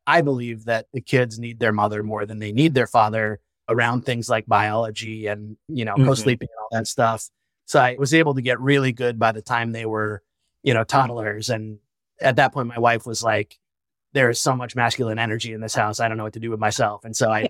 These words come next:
Speaker 2: <laughs>
Speaker 1: I needed to be good. <laughs> And I was able to figure it out.
Speaker 2: Yeah, we have a lot of friends who have a house full of boys.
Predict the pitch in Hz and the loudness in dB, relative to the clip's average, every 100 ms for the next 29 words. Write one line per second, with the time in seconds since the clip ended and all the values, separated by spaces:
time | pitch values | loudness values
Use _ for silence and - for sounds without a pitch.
0 | - 262 - 139 143 147 139 120 117 - | -6 -8 0 0 2 0 -2 -10 -2 2
1 | 110 107 - - - 208 226 - 247 - | 2 2 -8 -4 0 4 4 6 4 2
2 | _ - 160 147 156 143 135 120 113 101 | _ 0 2 4 4 4 2 -2 -2 0
3 | 92 - _ _ _ _ _ _ _ _ | -2 -4 _ _ _ _ _ _ _ _
4 | _ _ 131 135 131 147 165 127 120 127 | _ _ 4 6 6 4 4 4 6 4
5 | - 113 110 113 101 - 101 101 101 98 | 0 0 2 -2 -6 -6 -8 -10 -6 -4
6 | 95 92 110 101 95 92 92 85 _ _ | -6 -6 -2 0 0 -4 -6 -12 _ _
7 | _ _ 107 101 107 98 - 104 98 85 | _ _ -2 2 2 0 -4 -6 -6 0
8 | 98 95 85 76 - - | 2 4 2 -2 -4 -4